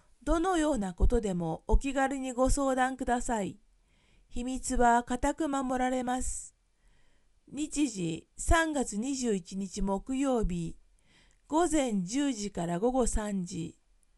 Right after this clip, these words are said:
場所、楠町メルサンホール一階研修室。相談担当者、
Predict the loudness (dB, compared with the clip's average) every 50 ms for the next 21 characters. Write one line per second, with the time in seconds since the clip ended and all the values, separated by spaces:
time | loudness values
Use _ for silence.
0 | _ _ _ _ _ _ _ _ -4 -2 0 0 0 0 0 0 0 0 -2 -4
1 | -6 -12 -8 -4 -2 -2 -2 -2 0 2 2 2 2 0 -4 -6 -4 -2 0 0
2 | 0 0 2 2 2 2 0 0 2 2 2 4 2 2 0 -2 -2 -6 -10 -10
3 | -12 _ -4 -2 0 0 0 0 -2 -4 -4 -4 -4 -6 -8 -6 -6 -4 -4 -4
4 | -6 -8 -12 -12 -14 -12 -8 -6 -6 -6 -8 -10 _ _ _ _ _ _ _ _
5 | _ _ _ _ _ _ _ _ _ _ -8 -4 0 2 4 4 4 4 4 2
6 | 2 2 0 -2 -2 0 0 0 0 -4 -4 -2 0 0 2 0 2 4 4 4
7 | 4 2 -8 -12